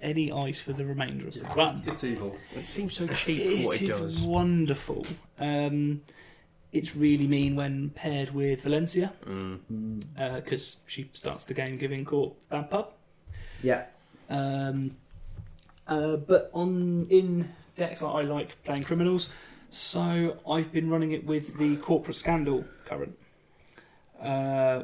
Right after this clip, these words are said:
Speaker 1: which is, again, awesome. It is a three cost. Uh, currents work that they stay in play until the opposing side scores or steals an agenda. So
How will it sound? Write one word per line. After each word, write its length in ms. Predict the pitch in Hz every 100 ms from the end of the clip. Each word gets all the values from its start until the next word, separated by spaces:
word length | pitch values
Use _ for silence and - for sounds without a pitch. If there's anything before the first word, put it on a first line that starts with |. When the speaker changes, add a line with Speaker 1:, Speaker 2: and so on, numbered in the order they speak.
| -
Speaker 1:
which 200 | - 139
is, 220 | 139 -
again, 380 | - 143 139 156
awesome. 520 | 165 156 160 160 160 -
It 280 | - 143 - -
is 220 | 143 139
a 220 | 139 139
three 240 | 139 185 175
cost. 480 | 185 185 - - - _ _ _ _ - _ - -
Uh, 240 | 139 135
currents 340 | 131 196 170 151
work 220 | 156 151
that 60 |
they 100 | 160
stay 220 | - 202 175
in 100 | 139
play 320 | 147 135 143
until 400 | 139 139 - 139
the 100 | 135
opposing 420 | - 214 214 147
side 420 | 139 147 180 214 202 - - - _ _ _ _
scores 340 | - 165 160
or 60 | 160
steals 260 | - 165 147
an 80 |
agenda. 380 | 131 135 117 - - - - - - - - -
So 460 | - 156 147 143